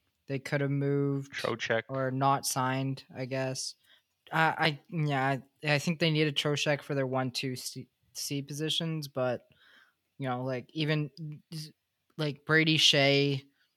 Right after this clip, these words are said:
Speaker 1: you know, like, there, there was moves to be made to fit these types of guys in. They didn't do it,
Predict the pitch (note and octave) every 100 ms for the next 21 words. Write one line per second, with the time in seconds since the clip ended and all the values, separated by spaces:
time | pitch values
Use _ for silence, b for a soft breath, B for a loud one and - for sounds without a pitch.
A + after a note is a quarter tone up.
0 | _ _ _ _ _ - _ _ _ _
1 | _ C3+ C3 B2 B2+ D#3 D#3+ D#3 E3 E3+
2 | D#3+ D#3+ D#3 C#3+ - D3 C#3+ C3 B2 B2
3 | B2 B2 _ _ _ D3+ C3+ B2 - _
4 | - - C3+ - - B2 A#2 C#3 B2 -
5 | B2 A#2 B2 C#3+ D3+ C#3 G#2 A#2 A#2 D#3+
6 | E3+ E3+